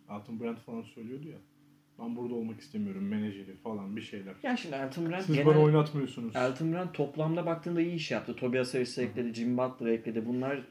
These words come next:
Speaker 2: hanesine büyük artılar yazar da şimdi birinci tur, birinci sıra seçimine de biraz fazla ucuza vermiş olmuyor musun?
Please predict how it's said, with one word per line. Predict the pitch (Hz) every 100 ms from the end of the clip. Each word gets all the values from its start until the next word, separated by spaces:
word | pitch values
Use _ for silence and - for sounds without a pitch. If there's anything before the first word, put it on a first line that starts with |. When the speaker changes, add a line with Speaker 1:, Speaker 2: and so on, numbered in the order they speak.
| -
Speaker 2:
hanesine | 120 123 127 139 120
büyük | 143 151
artılar | 131 127 147 147
yazar | 147 147 202 220
da | 135
şimdi | 113 160 143 127
birinci | 117 131 160 185 196 -
tur, | 175 156
birinci | 139 151 165 185
sıra | - 147
seçimine | 135 131 - 139 135 139 127
de | 113 107
biraz | 123 139 143 -
fazla | 131 127 143
ucuza | 135 123 131 135
vermiş | 135 135 131
olmuyor | 170 147 95 92
musun? | 85 -